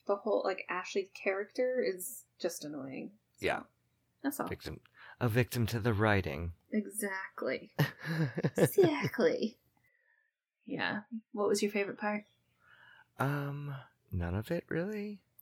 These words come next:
Speaker 1: I know. I was like, "Shit, I gotta come up with a favorite <laughs> part."
Speaker 2: Um, I guess Spinner getting a bottle to the face while drumming.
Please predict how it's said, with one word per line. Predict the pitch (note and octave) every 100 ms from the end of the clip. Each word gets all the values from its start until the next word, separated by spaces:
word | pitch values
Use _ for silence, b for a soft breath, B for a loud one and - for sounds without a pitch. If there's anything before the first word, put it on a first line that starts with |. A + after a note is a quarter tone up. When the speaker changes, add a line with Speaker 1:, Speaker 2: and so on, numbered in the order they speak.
| -
Speaker 1:
I | G#3
know. | A#3 B3 C#4 E4 D4+
I | E3
was | F3+ -
like, | -
"Shit, | - - G3 G#3+
I | D3
gotta | C#3
come | - -
up | G#3 -
with | A#3+
a |
favorite | D4+ D4+ D4+ C#4
<laughs> | -
part." | C4+ - - - - D4 - - - - _ _ _
Speaker 2:
Um, | - A2 G2 G2
I | G2
guess | G#2+ A#2 - -
Spinner | - - F#2+ F#2+ A2
getting | G2 F#2 F#2 F2+ -
a | F#2
bottle | E2 E2 G2
to | G2
the | F#2+
face | E2 E2+ F2 -
while | G2+
drumming. | F#2+ D#2+ E2 A2 B2